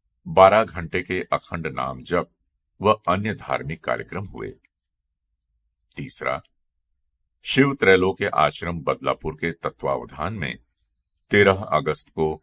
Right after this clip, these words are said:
रक्तदान शिविर का आयोजन हुआ। चौथा,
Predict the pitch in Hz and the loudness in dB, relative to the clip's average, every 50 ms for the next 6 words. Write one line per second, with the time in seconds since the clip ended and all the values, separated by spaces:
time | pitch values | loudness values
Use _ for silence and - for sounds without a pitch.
0 | _ _ _ _ _ _ _ - 95 117 123 117 - 98 82 87 90 92 90 - | _ _ _ _ _ _ _ 2 4 4 4 2 0 0 2 2 2 0 -2 -6
1 | - - 65 65 67 - - 87 78 65 57 55 52 - 82 98 - - 57 57 | -8 -8 -8 -8 -8 -6 -4 -4 -4 -4 -6 -8 -8 -8 -10 -10 -10 -10 -10 -10
2 | 53 - - _ _ _ _ _ _ _ _ _ _ _ _ _ _ _ _ _ | -10 -10 -12 _ _ _ _ _ _ _ _ _ _ _ _ _ _ _ _ _
3 | _ _ _ _ _ _ _ _ _ - - 71 65 - - - 78 82 | _ _ _ _ _ _ _ _ _ -8 -6 -6 -8 -8 -10 -10 -10 -10